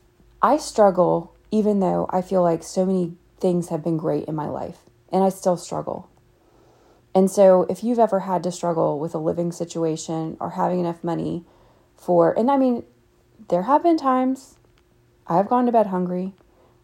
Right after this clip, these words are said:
I've had, you know, like, I've had those times in my life. I've had to help my parents out with bills before. So, like, it wasn't all, like, perfection, but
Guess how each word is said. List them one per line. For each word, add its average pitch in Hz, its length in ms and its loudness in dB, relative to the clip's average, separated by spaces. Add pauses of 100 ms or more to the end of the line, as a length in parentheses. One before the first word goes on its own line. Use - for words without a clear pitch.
(100)
I've 185 200 2
had, 220 340 2
you 220 100 -2
know, 170 320 -2 (760)
like, 180 260 2 (320)
I've 180 140 -2
had 202 180 4
those 214 360 0
times 190 600 -4 (140)
in 190 60 -2
my 208 120 0
life. 175 280 0 (120)
I've 170 120 -4
had 160 140 0
to 180 60 -2
help 185 160 -2
my 202 120 -4
parents 196 320 -6
out 196 140 -2
with 214 120 -8
bills 196 220 0
before. 185 440 -2 (320)
So, 190 220 0
like, 170 340 0 (260)
it 190 100 4
wasn't 190 400 4
all, 165 380 2 (220)
like, 175 240 0
perfection, 156 800 -4
but 143 340 2